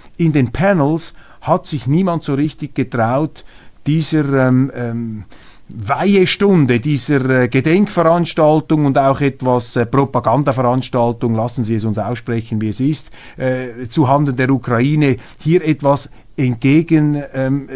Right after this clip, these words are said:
zu halten und eine bisschen, eine, ein bisschen andere Sicht einzubringen. Und das war eigentlich schade. Außer, und jetzt kommt eben die positive Ausnahme, außer einem Mann, der sich per Video eingeschaltet hat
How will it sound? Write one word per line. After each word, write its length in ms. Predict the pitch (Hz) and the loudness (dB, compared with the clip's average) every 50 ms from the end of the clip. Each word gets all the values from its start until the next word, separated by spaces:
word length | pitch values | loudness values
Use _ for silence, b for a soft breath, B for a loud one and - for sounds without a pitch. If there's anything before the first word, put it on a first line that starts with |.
| 135 127 | -12 -8
zu 240 | - - 160 139 127 | -2 0 2 2 4
halten 480 | 120 123 143 139 139 - 143 135 143 | 4 2 0 0 0 0 2 2 2
und 180 | 147 143 127 131 | 0 0 0 2
eine 220 | 120 123 127 127 | 2 2 0 0
bisschen, 500 | 117 135 135 131 - - 143 127 - - | 0 -2 -4 -4 -4 -6 -6 -6 -6 -6
eine, 300 | - 120 120 123 123 120 | -6 -4 -4 -4 -4 -4
ein 140 | 120 120 120 | -4 -4 -4
bisschen 340 | 127 131 - - - 139 - | -4 -4 -6 -6 -8 -8 -6
andere 380 | 135 131 139 151 139 135 123 | -4 -4 -4 -2 -2 -4 -4
Sicht 360 | 117 - 135 147 156 - - - B B B B B B B | -2 -2 -2 -2 -2 -4 -10 -20 B B B B B B B
einzubringen. 920 | 117 123 160 190 - - - 185 160 170 160 156 160 160 160 151 135 117 113 B B B B B B B B B | -2 -2 0 0 -2 -2 -4 -2 0 2 2 2 4 2 2 2 0 -2 -4 B B B B B B B B B
Und 320 | - - 135 135 127 - 147 | -4 -2 -2 0 0 0 0
das 180 | 139 156 139 | 0 0 0
war 200 | 143 139 131 127 | 0 -2 0 0
eigentlich 460 | 120 127 120 127 117 117 120 110 - | 0 0 -2 -2 -4 -4 -4 -4 -4
schade. 460 | - 120 101 107 123 127 - 90 82 - - - - - - | -4 -4 -2 -2 -2 -2 -4 -8 -12 -14 -18 -20 -20 -10 -4
Außer, 540 | - 170 175 - 220 240 233 - - 277 277 _ - 262 220 - | 0 2 2 4 2 2 0 -2 -4 -6 -6 _ -8 -10 -10 -8
und 160 | - 139 135 | -6 -4 -2
jetzt 180 | 151 160 156 - | -2 -2 -2 -2
kommt 200 | 170 147 127 147 | -2 -2 0 0
eben 240 | 147 143 139 131 | -2 -2 -2 -4
die 80 | 123 120 | -6 -6
positive 680 | 120 139 135 127 120 127 113 127 123 117 104 120 110 104 | -2 -2 -2 -2 -2 -4 -4 -4 -4 -2 -2 -4 -6 -4
Ausnahme, 600 | 127 165 180 160 180 175 175 180 180 180 160 - b b b b b - | -6 -6 -6 -6 -6 -4 -4 -4 -4 -4 -4 -6 b b b b b -6
außer 640 | - 156 165 190 220 240 220 - - 233 226 226 208 - B B B B B - - | -2 0 2 4 4 2 0 0 -2 0 0 -2 -2 -6 B B B B B -10 -4
einem 380 | 131 135 165 185 190 175 156 | 0 2 4 4 4 4 4
Mann, 420 | 147 139 131 139 175 226 247 240 - - - - - - - - - - - - - - - - - | 4 4 4 4 2 2 0 0 -4 -10 -20 -20 -20 -20 -20 -20 -20 -20 -20 -20 -20 -20 -20 -8 0
der 180 | - 147 165 165 | 2 2 2 2
sich 200 | 131 165 - - | 2 0 -2 0
per 260 | - 143 131 113 110 | 0 0 0 2 2
Video 460 | 165 214 202 208 208 196 185 175 - - | 2 2 2 4 2 2 2 2 0 0
eingeschaltet 880 | 123 131 151 185 196 202 180 - 175 160 165 170 170 - 170 151 - | 0 2 2 2 2 0 0 0 2 2 2 2 -2 -6 -10 -6 -2
hat 220 | 160 143 143 139 | 0 0 0 -2